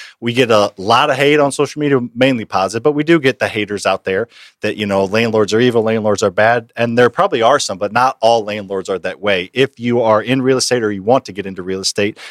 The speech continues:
you have a choice. You can be a slumlord or you can be a good landlord. You can kinda help the name or you can hurt the name. And if you do the right thing, you have pride in ownership,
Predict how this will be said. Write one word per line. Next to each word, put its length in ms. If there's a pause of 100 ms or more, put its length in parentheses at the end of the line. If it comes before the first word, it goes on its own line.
(100)
you 120
have 140
a 40
choice. 400
You 80
can 100
be 100
a 40
slumlord 480
or 60
you 100
can 100
be 120
a 60
good 180
landlord. 420
You 80
can 160
kinda 240
help 360
the 60
name 380
or 220
you 100
can 140
hurt 260
the 80
name. 300 (400)
And 120
if 140
you 60
do 180
the 80
right 240
thing, 220
you 80
have 180
pride 300
in 100
ownership, 560